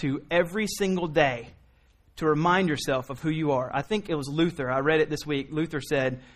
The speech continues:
um, "I tell myself the gospel every day because I forget the gospel every day."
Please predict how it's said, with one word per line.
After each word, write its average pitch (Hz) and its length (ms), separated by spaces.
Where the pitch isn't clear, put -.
um, 131 560
"I 143 100
tell 196 240
myself 190 400
the 156 80
gospel 156 420
every 151 200
day 143 220
because 135 280
I 147 60
forget 147 340
the 151 80
gospel 127 420
every 127 180
day." 117 300